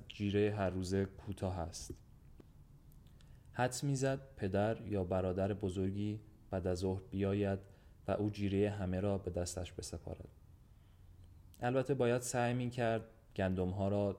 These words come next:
تا دروی آینده برساند. تا آن وقت کشتی‌های مالامال از گندم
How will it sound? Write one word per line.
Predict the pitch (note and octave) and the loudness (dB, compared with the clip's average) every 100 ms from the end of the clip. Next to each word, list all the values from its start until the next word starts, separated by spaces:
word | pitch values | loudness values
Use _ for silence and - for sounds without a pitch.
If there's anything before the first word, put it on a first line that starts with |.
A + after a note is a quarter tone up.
| - | -6
تا | - F2+ | -4 -2
دروی | F2 F2+ F#2+ | 0 2 2
آینده | F#2+ F2+ F2 F2 F2+ | 2 0 0 0 0
برساند. | F2+ F2 E2 E2 E2 D#2+ - - - - - - - - - | 0 -2 -2 -4 -6 -8 -14 -20 -20 -20 -20 -20 -20 -20 -8
تا | - | -6
آن | G#2+ G#2+ | -2 0
وقت | G2+ G#2+ A#2+ - - - - - - - - - - - - - - - - - - - - - - - - - - - | 2 2 0 -6 -20 -20 -20 -20 -20 -20 -20 -20 -20 -20 -20 -20 -20 -20 -20 -20 -20 -20 -20 -20 -20 -20 -20 -20 -20 -12
کشتی‌های | - A2+ - G#2 G#2+ A2 | -4 -4 0 0 2 4
مالامال | A2 G2+ G2 F#2+ F#2+ G2 G#2+ G2+ | 4 2 2 2 4 2 2 2
از | F#2 | 0
گندم | F#2+ F#2 F#2 F#2+ G#2+ A#2+ | 0 0 0 0 0 -2